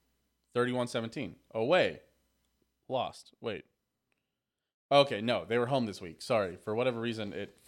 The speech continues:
flips. It flipped it on me. That's weird. Okay, all right. They were away at the Chargers. They won. They were away at New England. They won.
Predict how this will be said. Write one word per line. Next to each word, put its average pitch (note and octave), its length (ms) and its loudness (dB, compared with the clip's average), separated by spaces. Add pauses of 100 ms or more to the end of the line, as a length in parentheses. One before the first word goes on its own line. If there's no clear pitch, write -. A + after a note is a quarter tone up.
(100)
flips. A#2+ 280 -8 (200)
It A2 180 -10
flipped - 280 -10
it - 80 -16
on C2+ 140 -14
me. C#2 140 -18
That's - 200 -14
weird. - 180 -16 (120)
Okay, F#2+ 260 -8 (100)
all C3 80 2
right. G#2 160 -2 (1040)
They B2+ 140 4
were B2 140 6
away C#3 240 4
at F#3 100 2
the E3+ 80 0
Chargers. G2+ 460 2
They G#2+ 100 -4
won. G#2 380 -4
They F#2+ 80 -6
were G2 80 -4
away B2+ 340 2
at A#2+ 60 -2
New C3 160 -2
England. C3+ 340 -4 (160)
They G2 80 -10
won. G2+ 380 -4